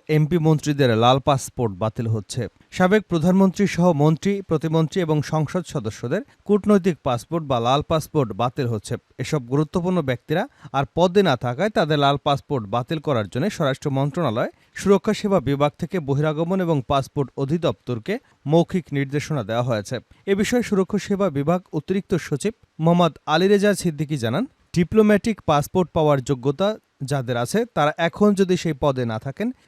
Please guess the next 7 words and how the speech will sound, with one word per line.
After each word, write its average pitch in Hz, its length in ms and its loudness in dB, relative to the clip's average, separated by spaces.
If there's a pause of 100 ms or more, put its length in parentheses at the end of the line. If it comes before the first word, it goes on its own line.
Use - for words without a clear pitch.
(100)
বিলুপ্ত 185 420 2
হওয়া 170 200 4
মন্ত্রিসভার 151 600 -2 (260)
প্রধানমন্ত্রী 196 540 2
সহ 147 240 0
মন্ত্রিসভার 151 580 0
সদস্য, 117 440 -4